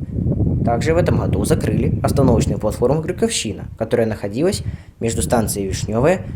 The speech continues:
и остановочной платформой Тарасовка. А на платформе Тарасовка построили новую платформу, ведущую в сторону Киева, которая гораздо шире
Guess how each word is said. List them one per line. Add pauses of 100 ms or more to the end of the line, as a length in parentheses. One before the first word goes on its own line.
и
остановочной
платформой
Тарасовка. (920)
А
на
платформе
Тарасовка
построили
новую
платформу,
ведущую
в
сторону
Киева,
которая
гораздо
шире